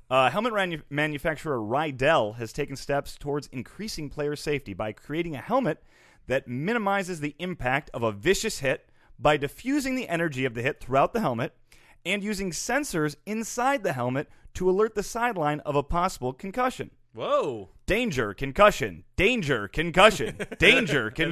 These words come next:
Speaker 1: concussion.
Speaker 2: little arms that grow out the side
Speaker 1: <laughs>
Speaker 2: that wave back and forth like jelly?
Speaker 1: Well, I feel like i-, i-, if it's that loud, it's really bad for the opposing team to hear,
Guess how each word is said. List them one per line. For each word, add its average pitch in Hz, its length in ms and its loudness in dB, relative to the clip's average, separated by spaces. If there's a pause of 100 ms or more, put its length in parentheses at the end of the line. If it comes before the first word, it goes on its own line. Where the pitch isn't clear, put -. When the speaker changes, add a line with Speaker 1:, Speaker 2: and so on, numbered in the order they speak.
(160)
Speaker 1:
concussion. 180 160 6
Speaker 2:
little 165 140 0
arms 156 300 0
that 165 140 -8
grow 160 160 2
out 165 100 0
the 165 100 -6
side 170 420 2
Speaker 1:
<laughs> - 0 -
Speaker 2:
that 151 260 -4
wave 147 360 -2
back 147 220 -2
and 139 100 -18
forth 151 220 -8
like 135 140 -6
jelly? 143 340 -8 (100)
Speaker 1:
Well, 180 120 6
I 202 80 8
feel 254 100 0
like 247 140 8
i-, 190 40 -2
i-, 170 500 -4
if 160 100 -6
it's 143 120 -8
that 196 200 2
loud, 151 180 6
it's - 160 -10
really 185 160 2
bad 135 320 4
for 127 60 -8
the 123 100 0
opposing 135 480 0
team 131 300 -6
to 113 100 -6
hear, 107 280 -4